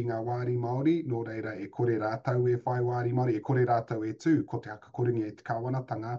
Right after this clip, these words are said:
a te kaipara mai i pō-, ka hore rātau i pōti kia tāpai pōti, i pōti kē rātau kia haka kore i te wāri Māori. Nō reira, ko mātou ana he o te hiko o tika wera i pōti kia haka mana, kia haka au i ngā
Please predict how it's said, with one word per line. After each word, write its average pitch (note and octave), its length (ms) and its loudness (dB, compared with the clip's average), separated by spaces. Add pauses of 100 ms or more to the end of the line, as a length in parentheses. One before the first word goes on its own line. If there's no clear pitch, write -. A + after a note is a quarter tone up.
(360)
a B2 180 6
te - 160 -2
kaipara D3+ 480 6
mai A#2 300 4
i A2+ 100 -2
pō-, C3+ 300 -2 (160)
ka A2+ 180 0
hore C3+ 240 2
rātau B2 400 2
i G#2 80 -6
pōti C3+ 420 2
kia D3+ 280 4 (100)
tāpai A2+ 480 0
pōti, G#2+ 400 -4 (320)
i B2 80 -4
pōti C3+ 400 0
kē B2 160 4
rātau A#2+ 320 2
kia A2+ 160 -8
haka - 260 -12
kore A#2+ 280 0
i - 20 -6
te A2+ 160 -6
wāri G#2+ 320 -2
Māori. A2 320 -4 (400)
Nō B2+ 80 4
reira, B2+ 240 4
ko A#2+ 140 0
mātou C#3+ 420 6
ana D3 160 8
he C3 160 4
o A#2+ 160 2
te A#2 80 -4
hiko C3 320 -2
o B2 80 -4
tika C3+ 320 -2
wera B2 320 0
i G#2+ 160 -6
pōti D3 560 0
kia A2 160 -6
haka A2+ 220 -4
mana, B2 260 4
kia A#2 240 -2
haka A#2+ 240 -4
au C3 160 4
i A#2+ 80 4
ngā A2+ 160 0